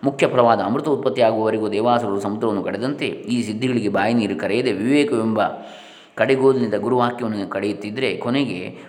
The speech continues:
ಹಾಲಾಹಲವನ್ನು ನುಂಗಿದ ಶಿವನಂತೆ ನಮಗೆ ಬರುವ ಅಡ್ಡಿಗಳನ್ನೆಲ್ಲ ಆ ಪರಮೇಶ್ವರನು ತೊಲಗಿಸ್ತಾನೆ. ಪರಮೇಶ್ವರನು, ಪರಮಾತ್ಮನು ದೇವತೆಗಳಿಗೆ ಕೈಯಾರೆ ಅಮೃತವನ್ನು ಉಣಬಡಿಸಿದಂತೆ ಅಮೃತವಾದ,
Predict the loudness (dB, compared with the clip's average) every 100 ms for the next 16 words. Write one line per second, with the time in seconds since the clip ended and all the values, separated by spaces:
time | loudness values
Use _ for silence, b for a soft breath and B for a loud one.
0 | -4 0 2 2 2 -2 -2 -2 -2 -2
1 | -4 -2 -2 -2 -4 -8 -4 -4 -2 -2
2 | 0 -2 -2 -4 -2 0 0 0 0 0
3 | -2 -2 -4 -8 -8 -8 -8 -12 -12 -12
4 | -10 -4 0 0 0 -2 -2 -2 -4 B
5 | B B -2 2 2 2 0 0 0 2
6 | 2 0 -4 -4 -4 0 0 0 -4 -4
7 | -4 -2 -2 -2 -4 -4 -2 -2 0 0
8 | -2 -2 -4 -6 -12